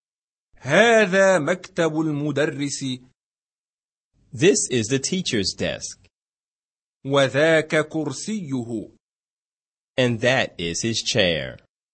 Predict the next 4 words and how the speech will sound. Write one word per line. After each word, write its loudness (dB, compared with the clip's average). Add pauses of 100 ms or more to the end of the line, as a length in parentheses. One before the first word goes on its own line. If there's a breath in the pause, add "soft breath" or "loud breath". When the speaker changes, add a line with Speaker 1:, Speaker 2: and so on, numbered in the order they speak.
(960)
Speaker 1:
وتلك -2
مكاتب 0
الطلاب -2
وكراسيهم. 0